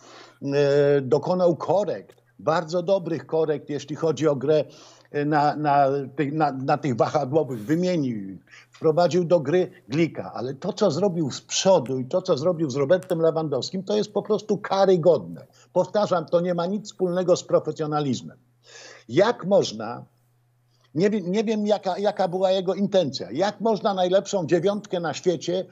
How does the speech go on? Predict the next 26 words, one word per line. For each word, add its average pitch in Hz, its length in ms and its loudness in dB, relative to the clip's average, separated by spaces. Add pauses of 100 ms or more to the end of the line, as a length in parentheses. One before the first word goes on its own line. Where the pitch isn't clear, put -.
(160)
ustawiać 202 840 2
w - 40 -20
pomocy 202 540 -2
jako 196 320 0
rozgrywacza? 190 880 -4 (420)
Robert 202 560 0
oczywiście 180 800 0 (320)
strzelił 208 400 0
te 185 160 0
bramki, 180 360 -2
ale 190 200 0
ze 202 160 -2
swojej 208 360 0
pozycji, 208 480 -2
ale 165 240 0
cały 214 340 0
czas 190 260 -2
rozgrywał 175 720 2 (360)
i, 175 80 -4
przepraszam, 202 720 0 (240)
przeszkadzał 220 880 0
Zielińskiemu. 240 1040 -2 (340)
Tak 214 240 -2
jak 220 260 0
w 151 60 -8
meczu 220 400 -2